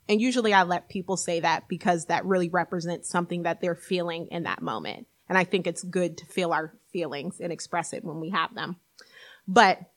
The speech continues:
in the back of my mind, I'm thinking, "Stop lying to yourself. You're upset right now." Everyone needs people. You may not want to be bothered with people who don't quite get you,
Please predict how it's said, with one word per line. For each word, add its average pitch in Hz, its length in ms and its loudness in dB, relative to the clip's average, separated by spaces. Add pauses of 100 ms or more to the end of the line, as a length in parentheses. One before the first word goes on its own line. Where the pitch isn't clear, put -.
(140)
in 190 100 0
the 185 80 4
back 190 240 10
of 175 100 -2
my 175 140 4
mind, 175 340 2
I'm 165 100 -2
thinking, 175 400 -2
"Stop 285 380 2
lying 165 400 -2
to 175 120 -12
yourself. 165 580 -4
You're 175 140 -2
upset - 360 -6
right 160 200 -4
now." - 300 -6 (760)
Everyone 208 580 6
needs 175 260 -2
people. 165 520 -8 (340)
You 190 160 0
may 214 160 6
not 202 200 10
want 190 160 4
to - 80 -6
be 180 140 -2
bothered 180 480 6
with 185 200 -2
people 185 560 2 (300)
who 220 140 0
don't 190 240 4
quite 180 320 0
get 240 300 0
you, 220 360 2